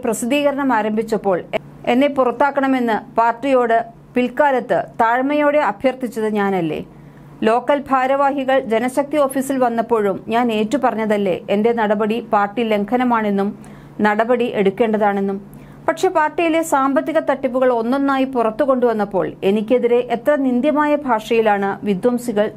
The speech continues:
ചന്ദ്രഹാസം ഇളക്കിക്കൊണ്ടിരുന്നത്. ഞാൻ പുറത്തു കൊണ്ടുവന്നതിൽ ഒരു വരി, ഒരു വാക്ക് എവിടെയെങ്കിലും പിഴച്ചോ? പിണറായി വിജയൻ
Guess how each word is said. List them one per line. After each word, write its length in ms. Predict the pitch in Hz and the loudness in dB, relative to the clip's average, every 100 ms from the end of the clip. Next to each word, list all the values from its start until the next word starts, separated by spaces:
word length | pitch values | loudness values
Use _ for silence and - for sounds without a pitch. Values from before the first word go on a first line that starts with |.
| - | 0
ചന്ദ്രഹാസം 640 | 208 214 262 262 254 254 240 | 0 2 2 2 0 -2 0
ഇളക്കിക്കൊണ്ടിരുന്നത്. 840 | 190 185 220 208 190 185 180 175 180 - - - - - - - - | 0 0 0 0 0 -2 0 -2 -2 -10 -20 -20 -20 -20 -20 -8 -2
ഞാൻ 220 | 269 339 | 0 2
പുറത്തു 300 | 302 262 269 | 2 2 2
കൊണ്ടുവന്നതിൽ 680 | 330 311 294 262 254 233 240 240 | 0 2 2 2 0 -2 0 0
ഒരു 160 | 254 | 2
വരി, 420 | 262 214 185 147 - - - 277 | 2 2 0 -4 -10 -20 -4 0
ഒരു 120 | 311 277 | 2 2
വാക്ക് 420 | 240 240 262 269 165 - 208 | 2 0 0 0 0 0 0
എവിടെയെങ്കിലും 520 | 233 277 247 214 214 208 | 2 2 2 0 -2 0
പിഴച്ചോ? 340 | 175 170 180 160 - - - - 247 | -2 -2 -6 -8 -14 -20 -20 -4 0
പിണറായി 380 | 240 269 294 294 | 2 2 0 -2
വിജയൻ 300 | 262 277 | -2 0